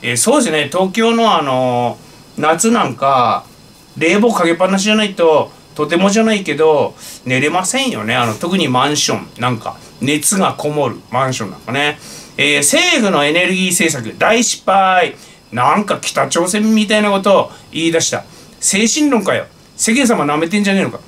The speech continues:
自民党本部と議員会館でそれやれよ。我慢してくださいって、大臣が言うことじゃねえわ。太陽光発電が役立たずだから、逼迫してんだと。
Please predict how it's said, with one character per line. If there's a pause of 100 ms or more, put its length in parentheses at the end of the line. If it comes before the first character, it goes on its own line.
(220)
自
民
党
本
部
と
議
員
会
館
で
そ
れ
や
れ
よ。 (500)
我
慢
し
て
く
だ
さ
い
っ
て、 (300)
大
臣
が
言
う
こ
と
じ
ゃ
ね
え
わ。 (480)
太
陽
光
発
電
が
役
立
た
ず
だ
か
ら、 (400)
逼
迫
し
て
ん
だ
と。